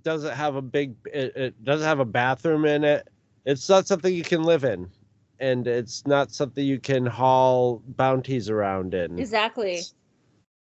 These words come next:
Speaker 1: yeah.
Speaker 2: And, and I think some of that too is sh-, 'cause, like, she was even just like, "Why are you taking your kid on bounties? That's not safe." Like, she calls him out on it.
Speaker 1: Yeah.
Speaker 2: And 'cause she's thinking of Grogu in this situation.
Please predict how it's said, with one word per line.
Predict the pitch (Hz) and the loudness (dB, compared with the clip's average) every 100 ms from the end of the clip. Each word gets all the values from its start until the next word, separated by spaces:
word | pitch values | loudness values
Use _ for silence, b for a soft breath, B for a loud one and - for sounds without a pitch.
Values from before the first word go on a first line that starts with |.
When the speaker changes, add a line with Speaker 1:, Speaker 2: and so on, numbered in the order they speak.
| _ _ _ _ _ b b b b | _ _ _ _ _ b b b b
Speaker 1:
yeah. | 220 208 | 2 2
Speaker 2:
And, | 247 233 - B B B | 2 -2 -8 B B B
and | 269 | 2
I | 285 | 4
think | 359 | 2
some | 359 311 | -2 0
of | |
that | 311 - | 2 0
too | - | -2
is | 302 320 233 | 0 0 0
sh-, | - - | -8 -14
'cause, | 233 226 | -6 -4
like, | 220 | -2
she | - 262 | -4 -6
was | 262 | -4
even | 262 254 247 | -6 -6 -4
just | 254 254 | -6 0
like, | 254 247 240 | 2 2 0
"Why | 202 196 247 | 0 2 4
are | 330 | 4
you | 339 | 2
taking | 370 339 339 | 0 0 -4
your | 311 | -8
kid | 247 311 | -2 0
on | 320 302 | 0 0
bounties? | 262 262 339 277 220 208 | 0 0 0 -4 -6 -4
That's | 254 | -2
not | 349 254 | -2 -2
safe." | - - 196 180 294 - | -8 -8 -6 -4 -4 0
Like, | 226 226 | 0 0
she | - | -4
calls | - 277 277 | 0 2 2
him | 285 | 2
out | 302 285 | 2 2
on | 196 180 | 0 -2
it. | 190 156 | -4 0
Speaker 1:
Yeah. | 135 123 107 - | 4 4 4 -2
Speaker 2:
And | 240 240 226 | -4 -2 -2
'cause | 233 214 | -4 -6
she's | - 262 - | -10 -10 -8
thinking | 226 202 214 | -10 -8 -8
of | 208 | -4
Grogu | 214 294 214 170 | 2 2 2 -4
in | |
this | 170 - | -8 -16
situation. | - 156 160 - 180 | -14 -10 -8 -8 -12